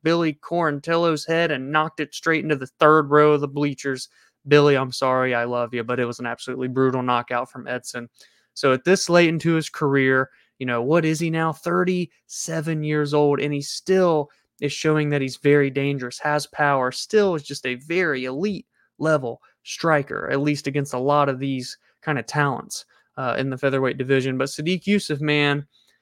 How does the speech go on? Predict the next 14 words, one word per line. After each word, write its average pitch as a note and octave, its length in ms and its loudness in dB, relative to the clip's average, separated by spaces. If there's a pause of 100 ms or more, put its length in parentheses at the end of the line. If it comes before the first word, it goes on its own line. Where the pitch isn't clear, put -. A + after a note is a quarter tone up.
(320)
uh, - 280 0
I C3+ 180 0
believe D3+ 340 0
Noah D3 360 4
used C#3+ 320 -4
to C#3 80 -6
say, C#3+ 680 -2
what, D3 300 -2
what D3+ 180 0
is C#3+ 200 -2
that C3 200 -10
saying? B2+ 460 -8
Like, B2 320 -8
uh, B2+ 280 -4